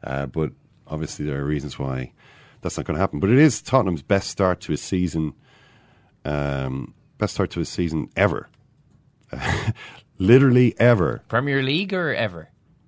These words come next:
Speaker 1: Uh, I, I believe ever.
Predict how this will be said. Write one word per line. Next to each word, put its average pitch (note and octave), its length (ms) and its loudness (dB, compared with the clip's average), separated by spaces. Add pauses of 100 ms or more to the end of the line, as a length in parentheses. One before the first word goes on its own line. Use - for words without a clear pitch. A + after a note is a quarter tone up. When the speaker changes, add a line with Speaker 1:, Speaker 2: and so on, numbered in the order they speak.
Speaker 1:
Uh, D2+ 400 0 (120)
I, G2 60 4 (140)
I G2 100 2
believe A#2+ 440 2 (460)
ever. A2 380 4